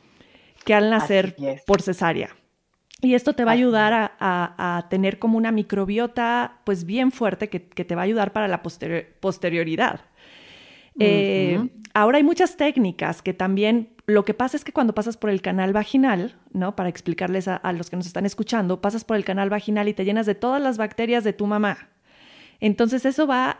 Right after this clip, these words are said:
Speaker 1: a fortalecer tu sistema inmunológico y justamente, pues, a construir esta microbiota que después va a ser tu mejor aliado. Cuando tú naces por,
Speaker 2: Así es.
Speaker 1: por una cesárea, eh, pues no tienes esa oportunidad de llenarte de esas bacterias, pero es,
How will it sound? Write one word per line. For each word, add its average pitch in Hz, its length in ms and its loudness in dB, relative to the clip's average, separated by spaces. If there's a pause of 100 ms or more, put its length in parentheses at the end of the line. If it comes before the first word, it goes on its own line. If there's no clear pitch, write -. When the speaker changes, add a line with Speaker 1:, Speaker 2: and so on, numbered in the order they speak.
(100)
Speaker 1:
a 208 120 -2
fortalecer 202 720 -2
tu - 120 -10
sistema 196 360 -4
inmunológico 214 800 0
y 202 40 0
justamente, 226 880 -2
pues, 190 240 -4
a 180 120 -6
construir 190 460 -2
esta 214 300 -2
microbiota 180 640 -4
que 208 100 -8
después 175 280 -6
va 190 40 -4
a 185 40 -4
ser 180 180 -6
tu 196 80 -2
mejor 165 300 -4
aliado. 165 460 -2 (500)
Cuando 208 300 2
tú 240 120 0
naces 247 380 0
por, 214 180 2
Speaker 2:
Así 147 100 -6
es. 147 60 -4
Speaker 1:
por 196 140 2
una 220 200 4
cesárea, 220 680 -2 (460)
eh, 196 160 0
pues 190 200 0
no 220 100 2
tienes 254 220 2
esa 240 140 -2
oportunidad 202 640 0
de 226 120 2
llenarte 190 420 0
de 214 40 0
esas 180 240 -6
bacterias, 196 500 -2
pero 202 520 0
es, 269 220 -2